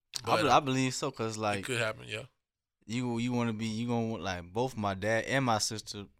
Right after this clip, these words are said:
Speaker 2: Play
Speaker 1: was, was
Speaker 2: ball.
Speaker 1: great basketball players,
Speaker 2: Right.
Speaker 1: and, like, who, who gonna be next?
Speaker 2: Right, it's, it's just sad, man. And it just, last year, losing Nipsey, that was a big blow last year. That, that shook the whole year up. You know what I'm saying? With
Speaker 1: And Nip,
Speaker 2: Nipsey.
Speaker 1: Nip hurt.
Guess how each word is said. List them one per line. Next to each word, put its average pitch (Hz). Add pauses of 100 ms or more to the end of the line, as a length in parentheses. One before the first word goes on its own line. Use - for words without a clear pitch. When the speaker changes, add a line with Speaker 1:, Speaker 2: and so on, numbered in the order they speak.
(140)
Speaker 2:
Play 98
Speaker 1:
was, 98
was 98
Speaker 2:
ball. 87
Speaker 1:
great 117
basketball 104
players, 95
Speaker 2:
Right. 101
Speaker 1:
and, 98
like, 92 (260)
who, 127
who 123
gonna 123
be 120
next? 123 (320)
Speaker 2:
Right, 98
it's, 113
it's 113
just 113
sad, 110
man. 104 (100)
And 104
it 113
just, 127
last 123
year, 107 (460)
losing 101
Nipsey, 104 (560)
that 120
was 113
a 98
big 113
blow 101
last 92
year. 92
That, 107
that 120
shook 110
the 101
whole 110
year 110
up. - (240)
You 98
know 101
what 104
I'm 107
saying? 117
With 98
Speaker 1:
And 95
Nip, 123
Speaker 2:
Nipsey. 160
Speaker 1:
Nip 175
hurt. 127